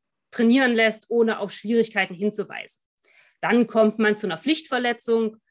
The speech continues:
zum Beispiel, wenn an, mit einer Anfängergruppe im Gelände gelaufen wird oder, äh, ich lasse jemanden gleich im Freiwasser schwimmen als Schwimmtrainer, ohne vorher geprüft zu haben, kann der überhaupt hundert Meter schwimmen.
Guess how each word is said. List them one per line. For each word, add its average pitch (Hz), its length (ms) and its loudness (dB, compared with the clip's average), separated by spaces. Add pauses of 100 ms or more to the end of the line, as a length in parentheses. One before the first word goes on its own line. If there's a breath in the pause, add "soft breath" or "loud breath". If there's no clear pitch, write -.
(140)
zum 190 140 -10
Beispiel, 190 460 2
wenn 185 400 -4 (1080)
an, 208 300 2
mit 214 160 4
einer 214 100 0
Anfängergruppe 214 720 2
im 220 120 2
Gelände 214 340 4
gelaufen 190 420 0
wird 202 260 -2
oder, 202 360 -2 (280 soft breath)
äh, 202 220 -4
ich - 160 -6
lasse 208 260 0
jemanden 208 680 2
gleich 208 220 2
im 214 120 -6
Freiwasser 202 520 -6
schwimmen 214 380 2
als 202 240 -8
Schwimmtrainer, 208 800 -2
ohne 208 220 2
vorher 196 280 -8
geprüft 214 380 -6
zu 196 120 -2
haben, 185 220 -2
kann 214 220 0
der 190 120 2
überhaupt 180 600 -6 (180)
hundert 180 240 0
Meter 165 240 -6
schwimmen. - 340 -6